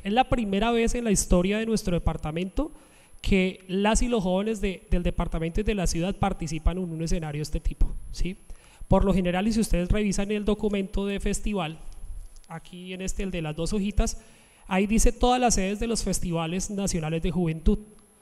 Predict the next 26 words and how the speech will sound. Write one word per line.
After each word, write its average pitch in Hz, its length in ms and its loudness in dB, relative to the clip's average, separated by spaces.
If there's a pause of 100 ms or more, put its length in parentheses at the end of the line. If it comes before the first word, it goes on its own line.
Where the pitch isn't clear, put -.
(160)
y 202 160 -2
ninguno 208 500 2
tiene 233 280 0
que 220 160 -2
ver 220 260 -2
en 196 200 0
la, 190 200 -2
en 185 140 -2
lo 180 80 2
absoluto 196 500 4
con 226 120 4
la 190 100 6
Orinoquía 160 520 0
colombiana. 156 540 -4 (380)
Todos 220 180 8
los 240 140 4
de, 233 140 4
todos 196 280 4
los 226 140 4
festivales 180 460 2
son 196 160 0
hechos 196 200 -2
en 196 140 -2
Cartagena, 175 720 -4
Bogotá, 160 640 -4
Barranquilla, 170 840 -4